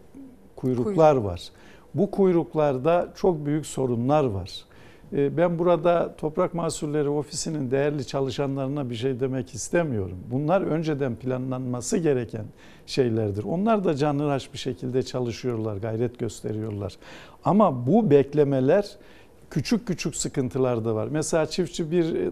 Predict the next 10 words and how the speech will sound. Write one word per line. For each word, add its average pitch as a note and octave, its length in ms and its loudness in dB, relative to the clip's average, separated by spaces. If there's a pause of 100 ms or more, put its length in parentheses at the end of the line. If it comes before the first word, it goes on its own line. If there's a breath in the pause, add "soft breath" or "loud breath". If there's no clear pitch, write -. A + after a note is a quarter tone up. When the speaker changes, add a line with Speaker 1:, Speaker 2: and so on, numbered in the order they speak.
Speaker 1:
nakliye D#3+ 380 0
aracı D3 380 2
tutmuş. - 540 -6 (120)
Üç - 220 -6
bin, D3+ 180 -2
dört E3 280 0
bin C3 160 -2
lira C3+ 220 -2
bunların C3 440 -4
günlüğü. B2+ 480 4